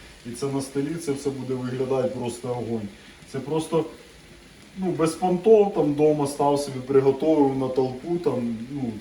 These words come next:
це пальчики просто будуть. Ну, я не знаю, для мене це вкусно. Зараз ми, капусточка у нас вже, дивіться, протушилась.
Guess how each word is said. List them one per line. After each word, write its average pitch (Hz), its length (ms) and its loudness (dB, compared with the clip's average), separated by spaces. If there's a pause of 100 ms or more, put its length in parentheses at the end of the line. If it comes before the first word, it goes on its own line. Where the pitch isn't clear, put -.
це 110 60 -10
пальчики 117 600 -2
просто 113 460 -6
будуть. 110 340 -6
Ну, 214 60 2
я 151 140 4
не 147 120 0
знаю, 120 460 -2
для 131 100 -6
мене 180 280 -2
це 151 180 -2
вкусно. 117 580 -8 (360)
Зараз 120 220 -12
ми, 120 240 -4 (160)
капусточка 120 640 -10
у 113 60 -4
нас 110 300 -8
вже, 110 200 -8
дивіться, 107 460 -10
протушилась. 107 720 -10